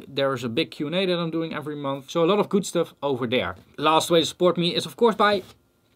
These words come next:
watching more videos. So don't forget to subscribe, like, and, uh,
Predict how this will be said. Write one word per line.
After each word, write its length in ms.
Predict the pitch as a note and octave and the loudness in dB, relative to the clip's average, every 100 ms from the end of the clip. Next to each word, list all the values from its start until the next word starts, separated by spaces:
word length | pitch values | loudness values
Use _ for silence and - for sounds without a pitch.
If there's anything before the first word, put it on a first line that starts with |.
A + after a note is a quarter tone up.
| _ _ _ | _ _ _
watching 340 | A2+ A#2 - C3 | -4 -2 -2 0
more 160 | D3 | 2
videos. 300 | D3 F#3+ C3+ | 4 4 4
So 140 | - C3+ | 2 -2
don't 260 | B2+ A#3 | 2 2
forget 160 | A3 G#3 | 2 -2
to 60 | |
subscribe, 500 | - - G3+ F#3+ F#3 - _ _ _ _ | -2 -6 0 2 2 -4 _ _ _ _
like, 420 | C3+ D3 D3 - _ _ _ _ | 2 2 2 -6 _ _ _ _
and, 240 | C3 B2 A#2 | -6 -2 0
uh, 240 | A2+ G#2+ | 0 -2